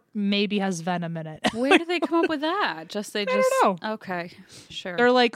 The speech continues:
Speaker 1: "We're C E. We can do whatever
Speaker 2: We can
Speaker 1: we
Speaker 2: say
Speaker 1: want."
Speaker 2: it might, it might or might not.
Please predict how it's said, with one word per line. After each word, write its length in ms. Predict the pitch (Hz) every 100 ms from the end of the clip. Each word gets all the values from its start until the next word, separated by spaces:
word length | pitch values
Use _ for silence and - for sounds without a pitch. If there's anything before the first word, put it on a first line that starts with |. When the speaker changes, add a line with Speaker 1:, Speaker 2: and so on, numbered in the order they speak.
| -
Speaker 1:
"We're 360 | 190 220 247 277
C 760 | - - 254 233 220 233 160
E. 60 | 175
We 140 | 202
can 180 | 208 233
do 140 | 214
whatever 280 | 202 196 190
Speaker 2:
We 20 |
can 80 | 185
Speaker 1:
we 80 | 185
Speaker 2:
say 300 | 180 214 240
Speaker 1:
want." 120 | 208
Speaker 2:
it 140 | 208 190
might, 460 | 196 233 196 190 -
it 100 | 185
might 240 | 165 175
or 60 | 196
might 200 | 202 196
not. 280 | 240 208